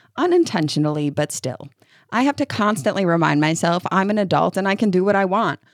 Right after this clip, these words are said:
but also worried if my mom will agree with me. For example, my husband and I signed up to foster cats and dogs for a local rescue,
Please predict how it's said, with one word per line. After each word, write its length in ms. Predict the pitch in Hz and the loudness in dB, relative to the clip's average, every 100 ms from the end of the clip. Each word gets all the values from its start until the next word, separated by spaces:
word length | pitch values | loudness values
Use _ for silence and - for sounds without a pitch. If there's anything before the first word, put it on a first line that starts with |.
| _ _ | _ _
but 200 | 220 240 - | -2 -2 0
also 320 | 233 277 277 | 0 0 0
worried 300 | 240 214 240 | 2 0 2
if 120 | 208 | 0
my 140 | 208 190 | 0 2
mom 220 | 175 185 | 2 2
will 120 | 208 | 2
agree 280 | 202 165 190 | 0 2 2
with 180 | 156 143 | 0 -2
me. 280 | 131 117 - _ _ | -6 -8 -14 _ _
For 180 | 240 226 | 0 0
example, 560 | 175 170 220 226 185 190 | 0 0 0 2 0 2
my 160 | 190 | 0
husband 380 | 185 208 - 214 | 0 -2 0 0
and 120 | 196 | 2
I 140 | 170 170 | 2 2
signed 320 | - 170 165 | 0 0 2
up 160 | 156 - | 0 0
to 200 | 202 185 | -2 -2
foster 460 | 202 208 - 240 | -2 -4 -2 -6
cats 340 | - 175 175 190 | -2 -4 -4 -2
and 100 | 175 | 0
dogs 300 | 151 156 - | 2 0 -2
for 120 | 185 | 0
a 80 | 180 | 2
local 300 | 156 170 180 | 2 0 -2
rescue, 540 | 147 139 - 135 131 | -2 -2 -6 -6 -8